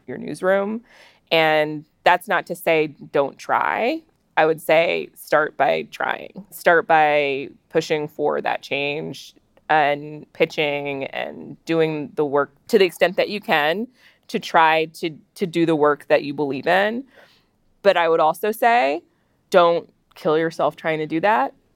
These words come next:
And I think there's a certain point where you're gonna see if you're working at the kind of place that's gonna value you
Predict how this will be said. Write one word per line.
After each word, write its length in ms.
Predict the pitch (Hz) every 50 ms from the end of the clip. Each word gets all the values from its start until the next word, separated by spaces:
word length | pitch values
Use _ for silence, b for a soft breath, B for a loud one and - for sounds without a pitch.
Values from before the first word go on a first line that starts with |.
| _ _ _ _ -
And 200 | - 170 165 160
I 100 | - 165
think 260 | 170 - 180 180 180
there's 240 | 175 170 170 160 160
a 60 | 165
certain 360 | 160 - - 165 156 160 165 160
point 380 | - - 165 180 208 - - -
where 140 | 156 160
you're 120 | 151 147 156
gonna 160 | 160 156 156
see 480 | - - - 160 160 170 202 233 - -
if 140 | - - -
you're 120 | 165 156
working 340 | 151 147 151 - 180 165 165
at 80 | 160 -
the 80 | 160
kind 220 | - - 160 156 151
of 100 | 151 _
place 320 | - 160 147 139 156 -
that's 220 | - - 151 -
gonna 180 | - 170 156 151
value 360 | 147 110 98 135 143 156 147
you 540 | 147 151 165 165 175 185 196 214 233 254